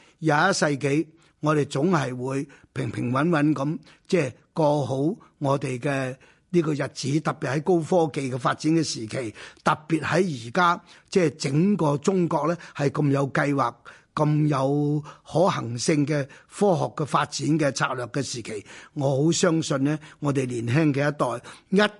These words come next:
定係遠遠好過我哋嘅嗰一代。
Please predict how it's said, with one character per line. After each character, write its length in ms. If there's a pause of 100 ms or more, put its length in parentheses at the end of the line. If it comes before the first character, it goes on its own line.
(200)
定 300
係 300 (380)
遠 480 (160)
遠 500
好 240 (220)
過 300
我 440
哋 240
嘅 260 (240)
嗰 140
一 160
代。 260